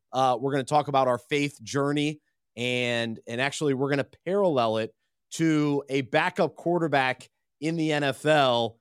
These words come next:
becoming a starter. And so how does all that tie in? We'll do that during our Unpack This segment in just a little bit. And, and so we always take sports stories related to the Bible, related to our own lives. Uh, but I come in today, uh, with a heart of gratitude as I've, I've thought about it.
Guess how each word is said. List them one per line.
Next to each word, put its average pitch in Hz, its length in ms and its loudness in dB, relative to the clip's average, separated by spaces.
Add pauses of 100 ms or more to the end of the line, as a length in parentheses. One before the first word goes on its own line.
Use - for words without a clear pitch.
(280)
becoming 147 640 -2
a 120 80 -8
starter. 127 640 -2 (520)
And - 80 -20
so 113 100 -8
how 151 140 2
does 160 100 2
all 151 140 4
that 147 180 -2
tie 156 200 0
in? 151 260 0
We'll 131 80 -2
do 170 220 -2
that 151 200 2
during 160 220 2
our 147 120 0
Unpack 151 420 -2
This 151 220 -2
segment 147 440 0 (320)
in 151 200 -2
just 147 280 -2
a 147 40 0
little 160 300 4
bit. 147 340 0 (280)
And, 120 260 -2
and 113 100 -10
so 135 100 -4
we 127 80 0
always 120 180 -2
take 127 180 -4
sports 123 320 -4
stories 120 380 -2
related 117 260 -2
to - 80 -18
the 113 80 -6
Bible, 117 480 0 (200)
related 127 300 -2
to 131 60 -4
our 123 140 -2
own 131 240 0
lives. 120 500 2 (240)
Uh, 123 180 0
but 147 140 0
I 147 60 0
come 165 180 0
in 156 60 -2
today, 156 480 0 (260)
uh, 135 220 -4
with 165 180 0
a 160 100 2
heart 165 220 4
of 139 80 -6
gratitude 165 680 0
as 131 100 0
I've, 131 180 2
I've 110 140 -8
thought 165 260 4
about 156 320 4
it. 151 140 -2